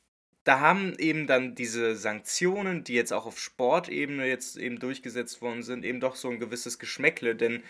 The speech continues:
so Sportfunktionären wie Bach oder auch Giovanni Infantino fällt es scheinbar bis heute sehr schwer, sich ernsthaft von Puti-, Putin zu trennen. Und ich glaube, dass hier sich es doch viele zu leicht machen, wenn sie sagen, das ist einfach auf die persönlichen Verstrickungen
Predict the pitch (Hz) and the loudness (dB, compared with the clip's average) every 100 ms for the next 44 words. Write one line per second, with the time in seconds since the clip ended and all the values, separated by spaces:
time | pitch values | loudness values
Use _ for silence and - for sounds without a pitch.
0 | - - - _ _ - 135 131 123 - | -20 -20 -20 _ _ -6 2 4 2 0
1 | - 175 175 170 - 143 139 147 135 131 | 6 6 6 -4 0 0 2 2 0 -4
2 | 113 104 135 - - - _ _ 127 120 | -6 4 6 6 -2 -20 _ _ 0 2
3 | 113 110 120 120 127 117 117 123 120 170 | 2 2 0 0 0 -4 -2 -4 -2 0
4 | 170 160 - 156 180 147 - 131 139 135 | 0 0 6 6 6 -2 4 4 4 0
5 | 123 139 - - 117 127 135 110 113 123 | 0 -2 -2 0 2 2 -2 0 2 2
6 | - 117 120 117 - 107 139 156 - 120 | 0 0 0 -2 -2 0 0 -2 -6 -6
7 | - 113 - 113 113 117 147 139 107 - | -6 -12 -10 -10 -10 -10 -10 -8 -10 -10
8 | 104 - 135 165 - - - - 143 147 | -6 -4 -4 -8 -18 -18 -20 -8 -2 -2
9 | - 139 131 220 202 165 151 - 160 160 | 4 8 10 10 6 4 2 2 4 8
10 | 156 151 - 131 151 147 - 156 - - | 8 6 -2 -4 -2 -4 0 0 0 -6
11 | 175 156 151 - 120 127 - 110 107 104 | -2 0 -2 2 4 4 2 -6 -6 -4
12 | 107 104 104 110 117 135 127 107 - 113 | -4 -4 0 4 4 4 -2 -4 -2 0
13 | - 113 113 117 117 120 - 113 117 113 | 2 2 0 -2 -2 -8 -6 -4 -4 -6
14 | 117 - 127 - 175 170 143 139 | -10 -10 -12 -2 0 0 -2 -4